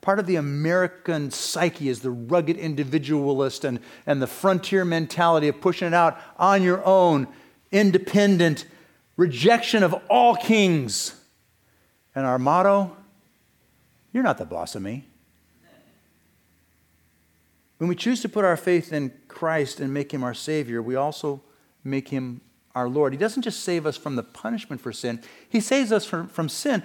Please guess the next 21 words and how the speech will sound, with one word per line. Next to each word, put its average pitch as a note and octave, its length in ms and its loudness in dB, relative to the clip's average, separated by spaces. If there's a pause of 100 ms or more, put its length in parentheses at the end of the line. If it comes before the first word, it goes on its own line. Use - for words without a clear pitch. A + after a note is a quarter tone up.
(200)
And G3+ 140 2
sin D4+ 240 2
is G3 120 2
actually, G#3+ 500 2
it E3+ 80 0
says F#3+ 180 2
in F3+ 60 -4
the F3+ 60 -4
Bible, F3 300 4
is, D#3+ 140 0
is E3+ 240 0
anarchy, A3 580 0
is, G3 220 0 (1800)
is E3 140 0
not A3 240 2
having G3+ 460 0
him E3+ 180 -2
as D#3 220 -2
Lord. F3 380 -2
So E3 120 -2
when D#3 320 -4